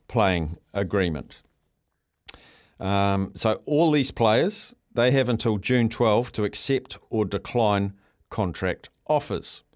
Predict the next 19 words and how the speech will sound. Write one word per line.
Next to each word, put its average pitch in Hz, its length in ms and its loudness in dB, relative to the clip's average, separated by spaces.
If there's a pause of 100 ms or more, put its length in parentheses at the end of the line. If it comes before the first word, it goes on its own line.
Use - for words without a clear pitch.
(320)
The 110 80 0
list 95 320 -2
is 151 320 0
Finn 104 240 -2
Allen, 127 260 0
Tom 107 240 -2
Blundell, 90 480 -2
Michael 95 320 -2
Bracewell, 117 520 -4
Mark 101 280 -2
Chapman, 104 380 -2
Devon 107 320 -2
Conway, 104 380 0
Lockie 95 280 -4
Ferguson, 101 500 -4
Matt 107 240 -4
Henry, 107 340 -2
Kyle 107 280 -2
Jamieson, 95 480 -4